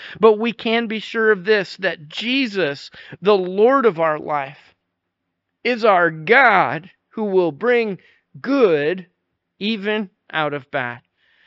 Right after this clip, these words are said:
That's what the Apostle Paul teaches in his very famous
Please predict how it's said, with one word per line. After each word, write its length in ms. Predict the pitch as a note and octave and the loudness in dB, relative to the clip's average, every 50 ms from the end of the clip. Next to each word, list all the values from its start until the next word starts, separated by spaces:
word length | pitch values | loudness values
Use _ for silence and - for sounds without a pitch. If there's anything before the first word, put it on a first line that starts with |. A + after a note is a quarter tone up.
| _ _ - - - - | _ _ -20 -20 -8 -4
That's 240 | F#3 F#3 G3+ - - | -2 -2 -2 -2 -8
what 100 | F#3 - | -16 -12
the 120 | - D#3 | -10 -10
Apostle 500 | C#3+ - - F#3 D#3+ D3+ - - D#3+ C3+ | -8 -8 -8 -8 -8 -8 -10 -12 -14 -14
Paul 320 | - _ - D#3 C#3 C#3 | -12 _ -6 -4 -4 -4
teaches 600 | C#3 - - F3+ F3 E3 D3 - C#3+ B2+ B2 A#2+ C#3 | -6 -8 -8 -8 -8 -8 -8 -8 -8 -6 -6 -6 -6
in 120 | D3 C#3 | -8 -6
his 140 | C3+ C3 C#3 | -6 -8 -8
very 320 | C#3+ C#3 D3 C#3+ D3+ E3 | -6 -4 -2 -2 0 -2
famous 840 | E3+ - - - D#3+ D3 C#3 C#3 C#3+ D3 D3 - - - - - | -4 -6 -8 -8 -6 -6 -6 -6 -6 -8 -10 -10 -10 -14 -16 -16